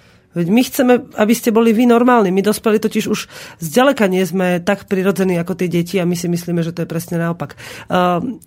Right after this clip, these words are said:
keď vás zaujíma to, čo hovorila teraz Maťka o tom Andrejovi Karimovovi, e, tak, e, nájdete na YouTube, keď si dáte iba Andrej Karimov, e, hneď druhé sa mi ukázalo video Dospievanie, vek medveďa a je to práve prednáška, e,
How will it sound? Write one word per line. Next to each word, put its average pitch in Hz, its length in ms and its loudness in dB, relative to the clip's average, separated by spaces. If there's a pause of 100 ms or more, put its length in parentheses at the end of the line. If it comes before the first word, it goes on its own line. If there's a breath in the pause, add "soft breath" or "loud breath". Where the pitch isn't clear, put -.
keď 226 160 2
vás 247 160 2
zaujíma 214 320 2
to, 208 160 -4
čo 214 80 -2
hovorila 190 400 0
teraz 180 240 -4
Maťka 175 320 -4
o 175 80 -4
tom 175 160 -2
Andrejovi 175 480 -2
Karimovovi, 165 640 -2
e, 254 60 -8 (640 loud breath)
tak, 175 560 -2
e, 165 40 -4 (440)
nájdete 196 640 0
na 190 160 2
YouTube, 175 480 0
keď 190 80 -4
si - 160 -14
dáte 170 240 -4
iba 170 160 -2
Andrej 196 400 0
Karimov, 165 480 0
e, 285 40 -14 (760 loud breath)
hneď 170 560 0
druhé 208 320 4
sa 202 160 -2
mi 190 160 0
ukázalo 185 400 -2
video 190 240 0
Dospievanie, 180 720 -2
vek 185 160 -6
medveďa 156 480 -2
a 170 80 -2
je 190 80 0
to 202 160 -2
práve 190 320 0
prednáška, 185 640 -2
e, 196 80 -4